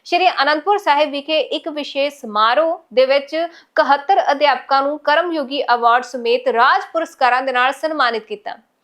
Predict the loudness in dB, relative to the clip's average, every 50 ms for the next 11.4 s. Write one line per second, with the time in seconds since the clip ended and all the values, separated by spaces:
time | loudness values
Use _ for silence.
0 | -20 -20 -20 _ _ 0 0 0 2 0 0 0 -2 -4 -2 0 2 2 2 0
1 | -2 -4 -4 -2 -2 -2 0 0 0 0 0 0 -2 -4 -4 -4 -4 -4 -4 -6
2 | -6 -6 -8 -8 -6 -4 -4 -4 -4 -6 -6 -6 -4 -4 -4 -2 -4 -8 -6 -4
3 | -6 -6 -4 -4 -4 -2 -2 -2 -2 -4 -6 -6 -4 -4 -2 -2 -2 0 2 0
4 | 0 0 -2 -4 -2 -2 -2 -2 -2 0 0 0 0 -2 -2 -4 -6 -8 -6 -4
5 | -2 0 0 0 -2 -6 -8 -8 -6 -2 0 0 2 2 0 0 -2 -4 -8 -20
6 | -20 -20 -14 -6 -2 -2 0 0 0 -2 -2 0 0 2 2 2 0 -2 -2 -4
7 | -4 -4 -2 0 2 0 0 0 0 -2 -2 -2 -2 -2 -2 0 0 0 0 0
8 | 0 0 0 0 0 0 -2 -2 -2 -2 -4 -2 -4 -6 -12 -14 _ _ _ _
9 | _ _ -8 -6 -4 -2 -2 0 0 -2 -2 -2 -4 -4 0 0 0 0 0 0
10 | 0 2 2 2 2 0 -2 -2 -2 -2 -2 -4 -4 -6 -8 -6 -4 -2 -2 -2
11 | -2 -2 -2 -2 -2 -4 -4